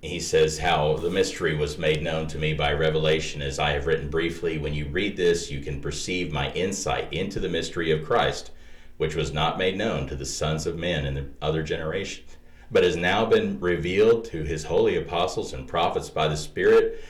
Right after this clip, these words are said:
This mystery is that the Gentiles are fellow heirs, to members of the same body." And so this is two becoming one. But, you know, God, er, Paul goes on in Galatians three twenty-eight to talk about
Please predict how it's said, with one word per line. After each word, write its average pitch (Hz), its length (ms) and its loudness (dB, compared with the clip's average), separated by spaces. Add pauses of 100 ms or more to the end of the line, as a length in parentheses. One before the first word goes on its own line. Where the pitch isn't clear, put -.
(200)
This 80 240 -4
mystery 95 520 0
is 104 200 6
that 78 160 0
the 78 80 0
Gentiles 104 680 2
are - 100 0
fellow 90 560 0
heirs, - 580 -2 (960)
to 73 200 -6 (100)
members 85 400 2
of 76 60 -2
the 73 60 -2
same 71 340 -2
body." 64 340 -2
And - 100 -4
so - 140 -4
this 98 320 0
is 76 120 -8
two - 580 0 (320)
becoming 71 500 -4
one. 92 380 0 (1120)
But, - 320 -2
you 80 120 -2
know, 69 220 -4
God, 80 300 2
er, 78 380 2
Paul 80 260 0
goes 73 220 0
on 82 380 0
in 67 200 -6
Galatians 76 600 -4
three 78 280 -4
twenty-eight 78 640 0
to - 80 -12
talk 71 300 -6
about 71 540 -4